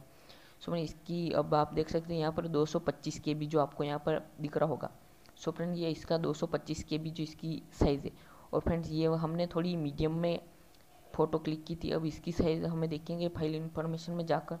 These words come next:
So मैं इसकी दो सौ उनतीस के बी है। और friends, ये हमने सबसे highest में click की थी, इसकी भी थोड़ी same होगी but थोड़ी सी ज़्यादा होगी।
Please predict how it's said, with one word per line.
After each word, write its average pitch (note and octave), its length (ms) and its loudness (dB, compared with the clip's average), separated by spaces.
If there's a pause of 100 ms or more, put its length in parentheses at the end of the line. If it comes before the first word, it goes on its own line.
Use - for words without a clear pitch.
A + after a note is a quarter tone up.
(480)
So - 80 -6
मैं E3+ 120 0
इसकी D#3 220 -4
दो D3 160 0
सौ E3 200 2
उनतीस D3 460 -2
के C3 140 -2
बी C#3 160 -6
है। - 220 -14 (400)
और E3 200 4
friends, F3 280 0
ये E3 60 4
हमने E3+ 260 0
सबसे E3+ 320 0
highest E3+ 540 0
में F3 220 0 (300)
click D#3 220 -4
की E3+ 100 -6
थी, E3 140 -4
इसकी D#3+ 260 -6
भी F3 160 -6
थोड़ी E3 260 0 (520)
same E3 120 4
होगी D#3+ 260 2
but D#3+ 140 4 (180)
थोड़ी D3 140 0
सी E3 180 -4
ज़्यादा C3 320 4
होगी। C3+ 260 -6